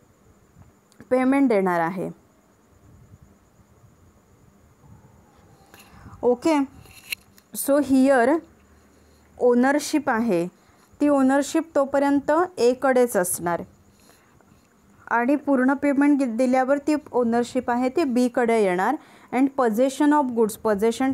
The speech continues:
transfer, possession म्हणजे काय, ताब्यात येणं. So जेव्हा ते आपण खरेदी करतो तेव्हा तो लॅपटॉप बीच्या ताब्यात येतो, बीकडे त्याचं पोझिशन आलं. But ओनरशिप कधी येईल, जो सगळी ती ही जी इन्स्टॉलमेंट्स आहे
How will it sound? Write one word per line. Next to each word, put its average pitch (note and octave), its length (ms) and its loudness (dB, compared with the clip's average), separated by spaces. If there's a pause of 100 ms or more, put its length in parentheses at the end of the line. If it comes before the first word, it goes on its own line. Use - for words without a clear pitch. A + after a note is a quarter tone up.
transfer, A3 360 -2 (120)
possession G#3+ 480 -2
म्हणजे A#3 260 -4
काय, A3+ 260 -4
ताब्यात A3+ 440 -2
येणं. F3+ 320 -4 (500)
So D#4 260 0 (380)
जेव्हा B3 340 -2
ते D4 80 0
आपण D4 340 -4
खरेदी B3+ 320 0
करतो C#4 360 -4
तेव्हा C#4 240 0
तो D4 60 -2
लॅपटॉप C4+ 500 -4
बीच्या C4 320 -4
ताब्यात A#3+ 320 -2
येतो, A3+ 240 -2
बीकडे A#3 540 -6
त्याचं C4 240 -4
पोझिशन A#3 500 -4
आलं. G#3 240 -2 (460)
But B3+ 160 -2
ओनरशिप B3+ 540 -4
कधी C4+ 180 -2
येईल, C#4 260 0 (100)
जो C4 100 -2
सगळी B3 460 -2
ती C4 60 -6
ही B3 180 -4
जी A#3+ 180 -6
इन्स्टॉलमेंट्स A#3 720 -6
आहे A3 160 -6